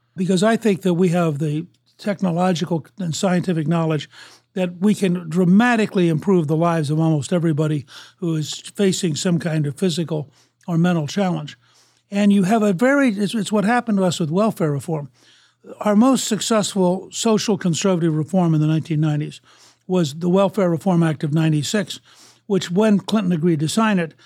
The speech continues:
we got literally one half of the Democrats in the House to vote for it. It was a very successful bill. It moved us from welfare to work.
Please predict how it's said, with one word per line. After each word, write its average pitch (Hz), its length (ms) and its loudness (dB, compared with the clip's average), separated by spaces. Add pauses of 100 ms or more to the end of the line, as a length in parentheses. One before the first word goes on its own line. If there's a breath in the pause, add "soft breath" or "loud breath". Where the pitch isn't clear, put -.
(200 soft breath)
we 190 100 -2
got 180 280 0
literally 185 420 2
one 190 260 2
half 208 440 0
of 160 80 -4
the 165 60 -2
Democrats 170 640 -2
in 160 80 -4
the 156 80 -2
House 151 300 -6
to 160 100 -6
vote 165 220 -2
for - 220 -12
it. - 60 -20 (380 soft breath)
It 185 120 -6
was 165 260 -2
a 156 160 -4 (240)
very 226 460 2
successful 165 600 -4
bill. 151 320 -4 (320 loud breath)
It 175 140 -4
moved 202 280 4
us 190 120 2
from 170 240 -2
welfare 208 460 2
to 170 100 0
work. 165 420 -2